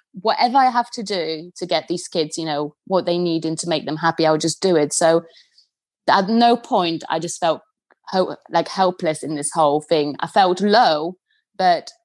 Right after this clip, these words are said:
I just knew that I can, you know, grind, I can work day and night, whatever I have to do to, to get through it. And I think that's what got me to where I am, is this, this kind of attitude of, "I'll do whatever I need to do, and I,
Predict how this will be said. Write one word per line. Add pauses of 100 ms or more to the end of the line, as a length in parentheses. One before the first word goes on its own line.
(120)
I
just
knew
that
I
can,
you
know,
grind,
I
can
work
day
and
night, (100)
whatever
I
have
to
do
to, (560)
to
get
through
it.
And
I
think
that's (840)
what
got
me
to
where
I
am,
is
this,
this
kind
of
attitude
of, (720)
"I'll
do
whatever
I
need
to
do,
and
I,